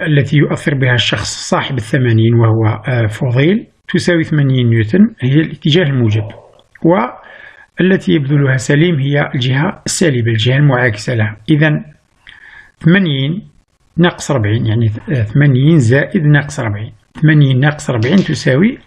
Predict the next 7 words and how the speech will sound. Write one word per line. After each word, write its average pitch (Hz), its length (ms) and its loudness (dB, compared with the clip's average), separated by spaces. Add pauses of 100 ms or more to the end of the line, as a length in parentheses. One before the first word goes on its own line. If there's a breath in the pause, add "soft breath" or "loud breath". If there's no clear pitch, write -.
(120)
أربعين، 147 380 -4
وبالتالي 131 840 -2 (520 loud breath)
ف، - 140 -4
آه، - 1160 -2
قلنا 139 380 -2 (600)
هذا 147 320 2
الجسم 151 420 -2